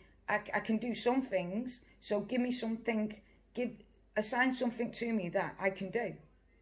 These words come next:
I can tell you what I can do, and then you can assign one or two to me, but start giving me five or six instructions, I, I'm gonna lose." And he went, "Well, I don't want you on my team. Kick me off." Right? Everyone says,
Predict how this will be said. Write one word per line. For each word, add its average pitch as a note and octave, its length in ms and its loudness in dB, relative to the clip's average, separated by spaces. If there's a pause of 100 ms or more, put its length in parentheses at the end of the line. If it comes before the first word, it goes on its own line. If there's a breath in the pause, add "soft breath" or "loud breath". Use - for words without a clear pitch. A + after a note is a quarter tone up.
(300 soft breath)
I F#3 80 0
can G3+ 100 0
tell A3 180 2
you A3+ 80 2
what G3+ 140 6
I F#3 40 -6
can A#3 260 0
do, E3+ 80 -2
and G3 200 2
then G3 140 0
you G3+ 80 -2
can G3+ 160 -4
assign F#3+ 520 -4 (420)
one G#3 200 0
or G3 60 0
two G3 240 -4
to A3+ 240 -4
me, F#3 260 0
but F#3 200 4 (280 loud breath)
start G#3+ 360 0
giving A3+ 140 2
me G#3+ 40 4
five F#3 260 0
or G3+ 40 -6
six - 380 -4
instructions, F#3+ 640 -4
I, F3 280 -8
I'm G#3 100 2
gonna G#3 180 0
lose." A3+ 460 0 (540 soft breath)
And F#3+ 120 -4
he G3 40 0
went, G3 160 2
"Well, G#3+ 120 0
I - 20 -4
don't G#3+ 140 2
want F#3 100 -6
you F#3+ 80 0
on F#3 80 -2
my F#3 80 -8
team. F#3 300 -12 (100)
Kick G#3+ 160 -8
me G#3 100 -4
off." E3+ 140 -8 (1400)
Right? F#3+ 280 0 (600)
Everyone F#3+ 240 4
says, F#3 340 2